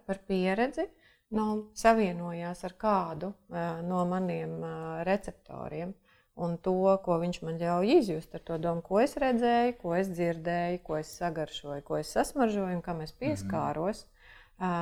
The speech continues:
Speaker 1: veidos to, kas būs mans erotiskais kods, kas tad būs tas, kas pēc tam visu dzīvi man sniegs vislielāko gandarījumu.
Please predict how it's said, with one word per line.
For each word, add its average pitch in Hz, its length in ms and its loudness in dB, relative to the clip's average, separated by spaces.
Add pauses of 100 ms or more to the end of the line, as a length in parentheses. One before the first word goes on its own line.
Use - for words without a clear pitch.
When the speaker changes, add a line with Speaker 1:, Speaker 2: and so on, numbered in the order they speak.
(200)
Speaker 1:
veidos 214 580 6
to, 214 240 0
kas 233 160 0
būs 240 260 2
mans 247 200 2
erotiskais 226 680 -2
kods, 269 460 -4
kas 202 240 -4
tad 175 240 -8
būs 190 300 -2
tas, 226 260 -2
kas - 160 -10
pēc - 380 -10
tam 220 260 0
visu 208 400 -2
dzīvi 226 500 2 (300)
man 190 160 -2
sniegs 233 400 0
vislielāko 226 680 0
gandarījumu. 170 840 -4